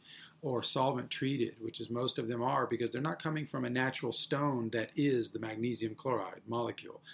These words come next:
The stone itself is the product, and they, you know, the water dilution of that stone, and there you go.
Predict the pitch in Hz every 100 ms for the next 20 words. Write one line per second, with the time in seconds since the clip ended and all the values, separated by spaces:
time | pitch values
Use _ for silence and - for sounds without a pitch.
0 | - 120 - 139 131 120 - - 135 98
1 | - - 156 127 110 - - - - 127
2 | 110 - - - - - - - 127 117
3 | 113 117 160 123 104 110 110 120 123 113
4 | 110 117 113 120 - 110 107 107 - -
5 | 127 123 104 117 120 107 104 101 113 107
6 | -